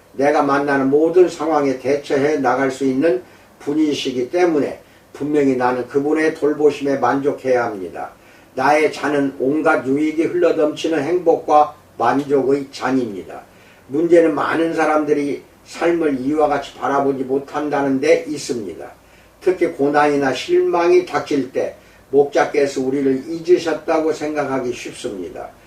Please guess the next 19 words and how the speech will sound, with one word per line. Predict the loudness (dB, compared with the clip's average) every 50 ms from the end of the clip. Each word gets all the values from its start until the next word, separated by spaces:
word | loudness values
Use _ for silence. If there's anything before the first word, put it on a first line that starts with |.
| -20 -20 -20 -20 -10 -6
우리는 | -2 0 2 2 4 2 2
마치 | 2 2 0 0 -2 -4 -4 -2
목자께서 | 0 0 0 0 0 -2 0 0 -2 -4 -4 -4 -4
우리를 | -4 -2 -2 0 0 0 0 -2
돌보지 | -2 -2 -2 -2 0 -2 -2 0 -2 -2
못하시는 | -2 -2 -2 -4 -2 -2 -2 -2 -2 -2 -4 -4 -4 0
것처럼 | 0 0 0 0 0 2 4 6 6 4 2 -2 -10 -20 _ _ 0
행동합니다. | 2 2 2 4 2 0 0 0 -4 -6 -10 -12 -12 -14 -16 -18 -18 -20 -20 -20 -20 -20 -14 -6
하지만 | -2 0 0 0 0 -2 -2 -2 -2
그분은 | -4 -4 -2 0 0 0 0 -2
졸지도 | -4 -2 -2 -2 0 -2 -4 -2 0 0
않고 | 0 0 -2 0 0 2 2 2 0 -4 -14 -20 _ -14
주무시지도 | -8 -6 -4 -2 -2 -4 -4 -4 -6 -6 -4 -4 -4 -2 -2 -4
않습니다. | -4 -4 -8 -12 -14 -14 -12 -12 -12 -14 -16 -18 -18 -20 -20 -20 -20 -20 _ _
그분은 | -4 -4 -2 0 0 -2 -2 -4
태만하거나 | -4 -4 -2 0 2 2 2 2 2 0 0 0 -2 -2 -4
부주의한 | -6 -10 -10 -6 -4 -2 0 0 0 0 0 0
법이 | 0 0 0 0 -2 -4 -4
없습니다. | -4 -4 -4 -4 -6 -10 -10 -10 -10 -12 -14 -14 -16 -18